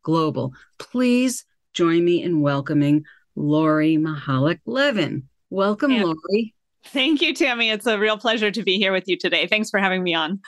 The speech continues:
Speaker 1: I am so excited to have you here. So, Lori, as you know, on Work from the Inside Out, we love to begin at the beginning. So take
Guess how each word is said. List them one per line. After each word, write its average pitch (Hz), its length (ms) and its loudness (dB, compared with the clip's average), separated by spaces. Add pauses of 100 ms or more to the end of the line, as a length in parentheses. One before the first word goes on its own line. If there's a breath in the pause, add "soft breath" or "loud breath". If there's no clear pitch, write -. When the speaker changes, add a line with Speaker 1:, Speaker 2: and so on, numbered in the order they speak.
(160 loud breath)
Speaker 1:
I 196 60 2
am 196 180 2
so 170 600 -2
excited 139 600 0
to 143 100 0
have 135 300 0
you 135 180 2
here. 131 360 0 (280 loud breath)
So, 233 180 0
Lori, 220 420 2
as 190 160 0
you 208 100 2
know, 208 600 2
on 185 240 0
Work 220 240 0
from 202 180 0
the 185 120 2
Inside 170 440 0
Out, 185 340 0 (320)
we 214 200 0
love 208 500 0
to - 160 -2
begin 165 580 2
at - 140 -8
the 233 80 0
beginning. 226 680 0
So 185 260 -2
take 196 320 -2